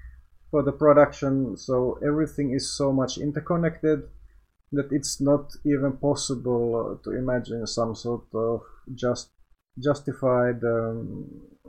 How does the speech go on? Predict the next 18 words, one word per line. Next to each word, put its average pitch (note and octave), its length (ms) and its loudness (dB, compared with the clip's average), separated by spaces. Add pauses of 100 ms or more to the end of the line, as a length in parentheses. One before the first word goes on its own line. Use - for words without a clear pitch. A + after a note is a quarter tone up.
(280)
spread B2 400 -2
of B2 160 -4
the A#2+ 80 -4
resources. A2+ 760 -4 (1300)
Another E3+ 720 8
th-, - 140 -20 (1400)
point D#3+ 340 6
of D3+ 200 0
Kropotkin D#3 1120 2
for C#3+ 180 2
which C#3+ 420 0
he C3+ 80 -2
is C3 160 0
still B2+ 260 -4
known E3 460 2 (300)
is - 440 -6 (120)
his B2+ 240 -8 (240)
theory B2+ 400 0